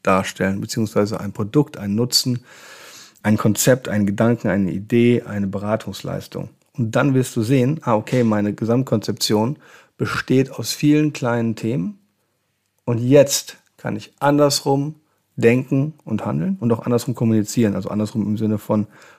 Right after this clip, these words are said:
aus der Sicht des Kunden, um ihn so bestmöglich an seinen Mehrwert heranzubringen. Weil dein Mehrwert ist schön und gut, aber wenn dein Kunde einen Mehrwert hat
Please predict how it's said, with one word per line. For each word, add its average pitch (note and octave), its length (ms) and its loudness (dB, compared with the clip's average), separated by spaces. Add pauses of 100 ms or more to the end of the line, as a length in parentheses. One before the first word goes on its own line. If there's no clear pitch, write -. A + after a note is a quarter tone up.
(460)
aus A#2 240 0
der A2 160 -2
Sicht A#2 400 -6 (300)
des - 220 -6
Kunden, C3 520 -2 (400)
um A#2 160 0
ihn A2+ 80 2
so A#2+ 120 0
bestmöglich A#2 920 0 (540)
an G#2+ 160 0
seinen G#2+ 280 4
Mehrwert G#2 340 4
heranzubringen. G2+ 600 -2
Weil G2 80 -2
dein A2+ 200 4
Mehrwert A2 260 4
ist G#2+ 120 -8
schön G2+ 140 -2
und G2+ 100 0
gut, A#2 260 4
aber G2+ 140 -2
wenn G2+ 100 0
dein G2+ 120 0
Kunde C3+ 220 6
einen G#2+ 80 6
Mehrwert G2+ 340 2
hat A2 180 -2